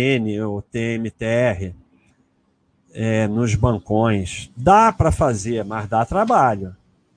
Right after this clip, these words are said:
Eles têm muita ação no, no mercado. Besteira que eu falei da B três,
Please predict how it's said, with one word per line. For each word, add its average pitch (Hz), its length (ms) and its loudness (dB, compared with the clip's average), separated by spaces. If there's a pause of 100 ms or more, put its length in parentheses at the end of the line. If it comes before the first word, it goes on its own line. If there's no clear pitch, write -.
(960)
Eles 139 360 -2
têm 196 120 0
muita 175 600 4
ação 120 420 0
no, 107 220 -2
no 110 100 -4
mercado. 92 760 -6 (2750)
Besteira 131 500 2
que 156 60 -4
eu 151 60 4
falei 143 300 2
da 131 100 2
B 113 180 0
três, 165 540 0